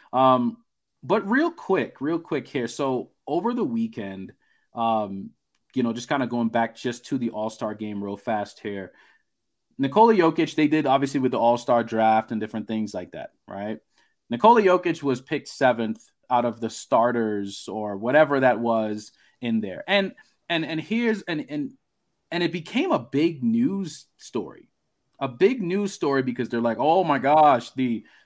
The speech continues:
the back-to-back M V P is, is not being picked first. Oh, look, Joel Embiid gets picked first to, to an All-Star team."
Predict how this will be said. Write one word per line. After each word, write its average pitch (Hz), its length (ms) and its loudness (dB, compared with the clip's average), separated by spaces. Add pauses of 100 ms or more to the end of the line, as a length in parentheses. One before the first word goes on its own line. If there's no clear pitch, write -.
(120)
the 101 60 -10
back-to-back 139 600 2
M 143 140 -2
V 139 140 0
P 147 460 2
is, 117 180 0
is 117 440 -6 (380)
not 127 320 0
being 139 300 -2
picked - 420 -10 (160)
first. - 560 -2 (520)
Oh, 175 180 6
look, 156 300 2 (120)
Joel 151 340 -2
Embiid 156 320 -4
gets 135 160 -4
picked - 220 -10
first 165 540 -6 (300)
to, 143 260 -2
to 143 180 -4
an 139 80 -2
All-Star 147 480 0
team." 127 500 -4